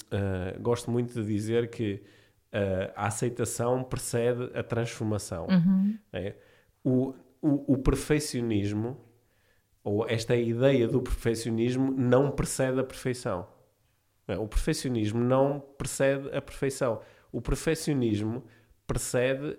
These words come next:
Speaker 1: é as más sensações em relação à minha performance.
Speaker 2: É, em relação à minha insuficiência.
Speaker 1: É a minha insuficiência. O,
Speaker 2: Uhum.
Speaker 1: o perfeccionismo precede a sensação de insuficiência.
Speaker 2: Uhum.
Speaker 1: A sensação de nunca conseguir, eh, chegar lá.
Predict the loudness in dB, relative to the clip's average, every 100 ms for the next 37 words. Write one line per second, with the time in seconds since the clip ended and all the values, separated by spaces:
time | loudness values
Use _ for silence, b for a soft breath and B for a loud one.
0 | -6 -2 0 -2 -2 0 0 0 2 4
1 | 4 2 0 0 0 0 -2 0 2 2
2 | -2 -2 -2 0 0 0 -2 -6 -4 -2
3 | -2 -4 -10 -18 _ _ _ -2 2 2
4 | 2 2 2 2 4 4 4 6 6 4
5 | 0 0 2 2 2 2 2 0 -2 -6
6 | -4 -4 -6 -14 -8 -2 2 4 2 0
7 | -2 -2 -2 0 0 2 0 -2 -2 -4
8 | -4 0 2 2 -2 -10 -8 -6 -4 0
9 | 0 0 -6 -2 -2 -2 -4 -8 -14 -10
10 | -6 -6 0 0 2 2 2 2 -2 0
11 | 0 2 2 0 -2 -6 -6 -6 -6 -6
12 | -8 b b b b -6 -4 -2 -2 -4
13 | -6 -4 -2 -2 -4